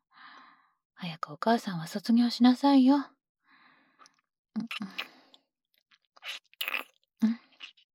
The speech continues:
やだって何よ。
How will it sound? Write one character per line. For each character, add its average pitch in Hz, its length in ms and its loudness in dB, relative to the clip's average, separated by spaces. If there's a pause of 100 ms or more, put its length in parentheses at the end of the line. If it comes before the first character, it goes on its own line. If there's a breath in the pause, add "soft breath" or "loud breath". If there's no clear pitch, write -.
(2750 loud breath)
や 196 140 2 (220)
だ 311 120 8
っ - 80 8
て 247 140 6
何 208 420 2
よ。 170 360 -4